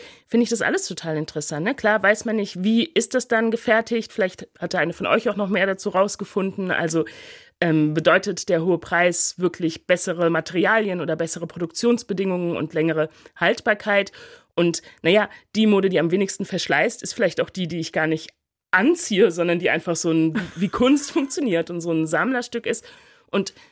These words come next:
spannend an Zurückgenommenheit finde ich aber auch die Form von Marketing. Also eine eher, ja,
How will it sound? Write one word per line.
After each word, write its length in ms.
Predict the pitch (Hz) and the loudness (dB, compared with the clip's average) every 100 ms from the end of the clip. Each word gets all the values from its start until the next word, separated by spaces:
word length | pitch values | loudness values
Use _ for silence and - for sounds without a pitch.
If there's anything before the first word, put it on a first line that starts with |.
| - | -10
spannend 480 | - - 254 349 | -6 -2 0 2
an 140 | - 202 | 0 0
Zurückgenommenheit 920 | 196 190 320 294 220 214 190 202 - | 0 0 0 -2 0 -2 -2 -4 -6
finde 240 | - 233 | -4 -2
ich 120 | 240 | -2
aber 180 | 190 180 | -4 -2
auch 140 | 208 - | -4 -4
die 100 | 190 | -8
Form 220 | 196 190 | -8 -8
von 160 | - | -6
Marketing. 640 | 160 196 - - 151 135 147 - _ _ - | -2 -2 -4 -6 -6 -4 -8 -14 _ _ 0
Also 380 | 170 175 175 - | 2 6 6 4
eine 480 | 170 170 170 165 - - | 2 2 2 2 0 4
eher, 480 | 160 156 151 151 - _ - | 4 4 2 -2 -6 _ -4
ja, 260 | 175 175 | -2 -2